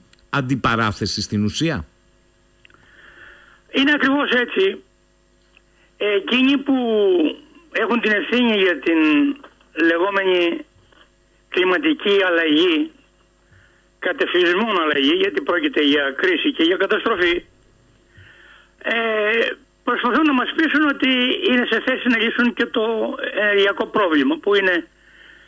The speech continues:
Speaker 2: πρόβλημα ενεργειακής παινίας και καταστροφής του περιβάλλοντος. Είναι σαν να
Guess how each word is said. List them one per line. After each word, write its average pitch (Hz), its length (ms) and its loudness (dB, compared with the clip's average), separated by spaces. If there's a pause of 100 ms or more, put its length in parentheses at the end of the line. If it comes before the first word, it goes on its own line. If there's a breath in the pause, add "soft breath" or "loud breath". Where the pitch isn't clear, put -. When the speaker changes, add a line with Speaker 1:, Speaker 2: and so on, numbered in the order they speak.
(260 loud breath)
Speaker 2:
πρόβλημα 196 400 0
ενεργειακής 170 760 0
παινίας 185 680 0 (840 soft breath)
και 233 140 0 (800)
καταστροφής 220 540 0
του 190 120 0
περιβάλλοντος. 131 640 -2 (1400 soft breath)
Είναι 269 520 0
σαν 247 140 0
να 226 140 2